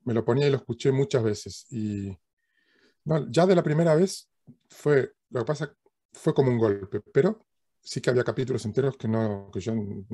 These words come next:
me daba cuenta que no entendía nada y, y los pasaba, los, los leía así por arriba, "Este capítulo me lo, me lo voy a, a saltar porque no, así mirándolo, no, que no entiendo, no entiendo nada, no me llega, no me sirve, no sé, todo lo que dice aquí a mí en este momento,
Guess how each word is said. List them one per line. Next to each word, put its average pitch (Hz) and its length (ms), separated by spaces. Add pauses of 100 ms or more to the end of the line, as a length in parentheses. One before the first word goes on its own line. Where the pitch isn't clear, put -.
me 113 160
daba 107 140
cuenta 113 260
que 113 80
no 107 80
entendía 107 400
nada 117 300
y, 92 180 (240)
y 110 80
los 104 120
pasaba, 92 520
los, - 280 (260)
los 104 140
leía 123 200
así 120 160
por 123 140
arriba, 123 280
"Este 117 160
capítulo 110 440
me 101 100
lo, 98 120
me 92 140
lo 98 80
voy 110 180
a, 95 160 (680)
a 101 100
saltar 117 380
porque 110 320
no, 107 320
así 98 180
mirándolo, 117 480
no, 120 320
que - 100
no 113 100
entiendo, 123 440
no 117 80
entiendo 139 320
nada, 117 320 (380)
no 131 80
me 139 100
llega, 139 300
no 127 80
me 123 80
sirve, 127 340
no 117 100
sé, 110 160
todo 131 140
lo 127 100
que 123 80
dice 120 140
aquí 131 160
a 120 80
mí 127 140
en 123 80
este 113 160
momento, 135 480